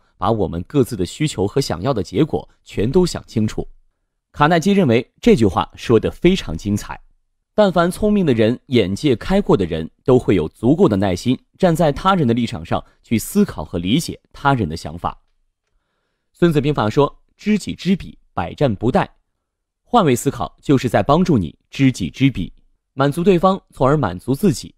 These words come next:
实现共赢，这才是与人交往之道。下面我来为你讲人际交往的第二个原则：善于倾听。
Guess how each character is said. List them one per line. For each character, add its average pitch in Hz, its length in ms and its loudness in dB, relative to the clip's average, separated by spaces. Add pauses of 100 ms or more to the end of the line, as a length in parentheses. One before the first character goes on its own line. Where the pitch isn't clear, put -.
(100)
实 - 160 -6
现 170 120 2
共 165 200 2
赢， 90 260 -4 (160)
这 123 140 2
才 92 180 -8
是 98 180 -8 (140)
与 90 140 -4
人 80 240 -8
交 156 220 2
往 135 220 -4
之 - 140 -20
道。 76 180 -8 (840)
下 202 120 2
面 185 220 2
我 143 100 2
来 139 140 2
为 156 140 2
你 143 100 4
讲 98 320 0
人 104 220 2
际 156 160 -2
交 160 180 4
往 101 220 -2
的 92 100 -6
第 175 140 0
二 147 160 4
个 101 80 -4
原 82 200 -2
则： 87 300 -4 (140)
善 143 280 -4
于 90 200 -4
倾 165 240 -2
听。 180 260 0